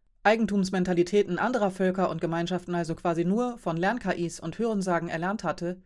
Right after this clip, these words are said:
fehlte ihm dafür ein gewisses Gefühl. As war lieber übervorsichtig, fragte nie nach so etwas und nahm solche Angebote eher selten an.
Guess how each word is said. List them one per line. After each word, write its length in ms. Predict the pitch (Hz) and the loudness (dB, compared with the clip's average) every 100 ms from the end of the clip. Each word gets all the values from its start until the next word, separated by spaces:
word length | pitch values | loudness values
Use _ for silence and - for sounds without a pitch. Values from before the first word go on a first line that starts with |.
| _ _ _ _ | _ _ _ _
fehlte 340 | - 208 190 | 2 6 6
ihm 160 | 202 196 | 4 2
dafür 280 | 196 190 - | 2 0 -2
ein 100 | 202 | 0
gewisses 380 | 190 175 190 208 | 0 0 -2 -6
Gefühl. 420 | 196 170 131 - _ _ _ _ _ _ _ _ | -4 -4 -6 -14 _ _ _ _ _ _ _ _
As 200 | - 190 | 0 2
war 120 | 196 190 | 2 2
lieber 260 | 226 240 | 2 2
übervorsichtig, 800 | 254 233 180 160 151 - 156 - - _ _ | 4 2 2 -2 -6 -6 -8 -8 -18 _ _
fragte 380 | - 214 202 208 | -4 2 2 2
nie 120 | 226 | 2
nach 200 | 233 156 | 2 0
so 120 | - 175 | 0 -2
etwas 460 | 160 175 185 - _ _ _ _ _ - | -2 -2 -4 -6 _ _ _ _ _ 0
und 120 | 180 | 4
nahm 200 | 185 196 | 4 6
solche 280 | 208 202 226 | 6 4 2
Angebote 440 | 202 190 208 208 | 0 2 0 2
eher 180 | 196 190 | 4 6
selten 360 | 190 185 170 | 6 4 0
an. 280 | - 143 139 | -8 -12 -16